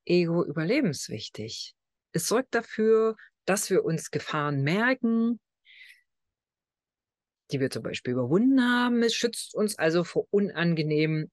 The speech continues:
oder lebensgefährlichen Situationen. Allerdings, und das ist das Konzept vom Ego, Ego sieht uns als getrennt von allen anderen um uns herum. So weit, so gut.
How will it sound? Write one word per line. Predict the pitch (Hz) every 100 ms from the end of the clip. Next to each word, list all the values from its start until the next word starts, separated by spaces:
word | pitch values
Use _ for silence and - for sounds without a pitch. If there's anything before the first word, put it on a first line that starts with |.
| -
oder | 156 131 123 _
lebensgefährlichen | 160 160 147 - 151 139 139 147
Situationen. | 143 147 139 - 165 170 185 196 151 120 - _ _ _ _ _ _ _ _ _ _ _ _ _ _ _ _ -
Allerdings, | 165 156 170 240 190 208 214 - - _ _ _ _ -
und | 170
das | 185
ist | 185
das | 165 -
Konzept | - 143 - 214 - - - _ _ _ _ _ -
vom | - - -
Ego, | 156 165 139 104 - _
Ego | 156 180 262 320 320
sieht | 226 202
uns | 185 185
als | - - 165
getrennt | - 165 - 170 190 269 277
von | - 208 -
allen | - 151 160
anderen | - 151 147 143 - _ -
um | 156
uns | 143 -
herum. | 139 117 - - _ _ _ _ _ _ _ -
So | 165 151
weit, | 170 269
so | - 233
gut. | 277 311 - -